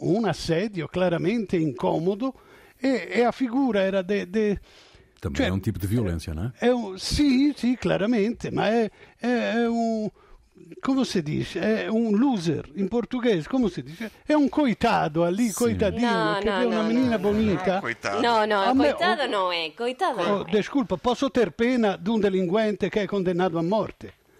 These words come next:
Speaker 2: Sim.
Speaker 1: Tenho
Speaker 3: Não, pode
Speaker 1: pena
Speaker 3: ter
Speaker 1: do loser, che è, è un, è un pate-, è un idiota, pateta, ali che, perché è un uomo, come dice Jair, tá esta cultura da objetificação.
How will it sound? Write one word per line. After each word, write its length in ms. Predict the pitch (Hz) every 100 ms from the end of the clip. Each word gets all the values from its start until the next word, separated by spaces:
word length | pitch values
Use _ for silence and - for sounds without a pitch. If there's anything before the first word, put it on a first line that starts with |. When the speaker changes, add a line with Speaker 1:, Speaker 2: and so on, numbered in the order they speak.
| _ -
Speaker 2:
Sim. 180 | - 277
Speaker 1:
Tenho 140 | 277
Speaker 3:
Não, 120 | 277
pode 180 | 247 262
Speaker 1:
pena 160 | 247 254
Speaker 3:
ter 120 | 247 -
Speaker 1:
do 180 | 285 285
loser, 640 | 262 262 214 254 254 214 - -
che 80 |
è, 200 | 262 233 262 233
è 60 | 233
un, 260 | 254 269 226
è 60 | 220
un 260 | 262 240 -
pate-, 380 | - 214 247 233 -
è 80 | -
un 160 | 233 254
idiota, 640 | 240 180 233 240 151 - 143
pateta, 760 | 202 185 240 226 165 - 107 - - -
ali 480 | 202 208 220 269 277 - _
che, 300 | - 226 - _
perché 320 | 190 196 247
è 60 | 196
un 120 | 175
uomo, 340 | 190 214 233 247 254 196 - -
come 240 | - 151
dice 340 | 147 233 202 165
Jair, 460 | 196 196 208 247 - - _
tá 220 | 247 185
esta 240 | 208 - 220
cultura 580 | 262 240 233 240 240
da 240 | 196 202 196
objetificação. 840 | 208 185 208 - 202 208 202 214